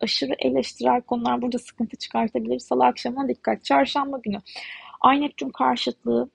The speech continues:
hayal kırıklıkları, sabah saatleri özellikle, e, kafa karışıklığı, tatminsizlik yaşayabilirsiniz ama öğleden sonra, e, Ay'ın Merkür'le güzel bir açısı var.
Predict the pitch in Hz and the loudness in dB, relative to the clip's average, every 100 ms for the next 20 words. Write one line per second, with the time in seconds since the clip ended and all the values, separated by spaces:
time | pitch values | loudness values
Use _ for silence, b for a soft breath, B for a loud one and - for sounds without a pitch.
0 | _ - 247 254 254 240 240 240 - 233 | _ 0 4 4 2 -4 -6 -8 -4 -2
1 | 226 240 - 220 247 - 247 233 233 240 | 0 -2 -2 0 0 0 -2 0 -2 -2
2 | 220 240 233 240 - 240 247 B B B | 0 2 0 -2 -4 -4 -4 B B B
3 | B - 233 233 240 233 233 233 262 277 | B -2 0 2 2 0 0 -2 -6 -2
4 | - 262 - - 247 240 254 247 247 233 | 2 2 0 -4 -2 0 0 -2 -4 -6
5 | 233 220 233 240 269 262 285 330 247 233 | -8 -2 -2 0 0 0 -2 0 0 2
6 | 240 269 269 269 262 240 220 233 302 B | 2 2 2 2 0 -2 0 0 0 B
7 | B B B - 240 240 277 277 269 269 | B B B 0 2 6 6 6 6 4
8 | 254 208 196 208 254 262 269 247 - - | 4 -2 0 4 6 6 2 0 -2 -2
9 | 254 269 269 269 | 4 6 4 0